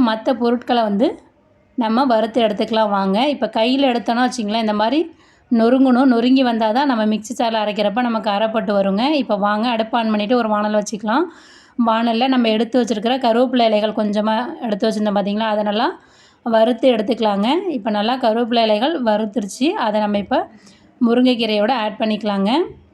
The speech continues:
முருங்கைக்கீரையிலே அவ்வளோ சத்துக்கள் இருக்கு. கருவேப்பிலையும் சத்துக்கள் நிறைந்தது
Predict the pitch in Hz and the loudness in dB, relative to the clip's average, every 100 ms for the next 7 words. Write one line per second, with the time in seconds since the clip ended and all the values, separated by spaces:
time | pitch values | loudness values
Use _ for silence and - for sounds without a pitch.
0 | _ _ _ _ - 226 254 277 254 240 | _ _ _ _ -2 2 4 2 0 0
1 | 220 262 233 220 240 240 180 233 226 214 | 0 0 0 0 0 -2 -4 -2 0 -2
2 | 208 285 233 220 247 233 233 254 208 180 | 0 0 0 2 0 0 0 0 -2 -4
3 | 240 226 214 208 202 202 | -4 -2 0 0 0 0